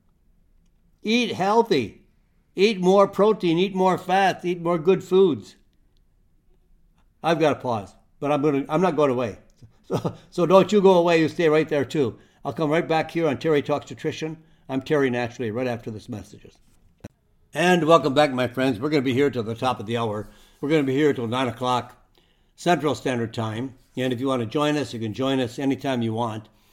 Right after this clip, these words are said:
live, by going to terry talks nutrition dot com, our website, and you can click on live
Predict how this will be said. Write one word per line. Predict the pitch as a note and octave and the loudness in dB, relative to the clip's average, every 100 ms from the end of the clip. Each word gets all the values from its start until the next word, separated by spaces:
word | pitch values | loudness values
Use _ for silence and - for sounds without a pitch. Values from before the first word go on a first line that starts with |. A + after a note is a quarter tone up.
| _ | _
live, | C3 C#3+ E3 C3 A#2+ D3+ - _ _ _ _ _ _ _ _ _ _ _ _ | 0 6 6 6 2 -4 -8 _ _ _ _ _ _ _ _ _ _ _ _
by | C#3+ C#3 | -2 0
going | D3+ D3 | 2 0
to | B2+ | -2
terry | B2 D3 C#3 | -2 0 0
talks | C#3 C3 | 0 -4
nutrition | B2 A2+ D#3 - | -6 -6 -6 -6
dot | A2+ A2+ A2+ | -6 -6 -6
com, | B2 A#2+ C3+ A2 | -6 -6 -6 -10
our | G#2+ | -12
website, | A2 B2 A2+ - A#2 - _ _ _ _ _ _ | -6 -6 -6 -8 -8 -8 _ _ _ _ _ _
and | B2+ | -2
you | C3+ | -2
can | B2+ | -2
click | B2 D3+ C3+ | -4 -4 -2
on | C#3 C#3 B2+ | 0 0 0
live | A#2+ D3 D3+ B2+ C3+ C#3 | 2 4 6 4 0 -4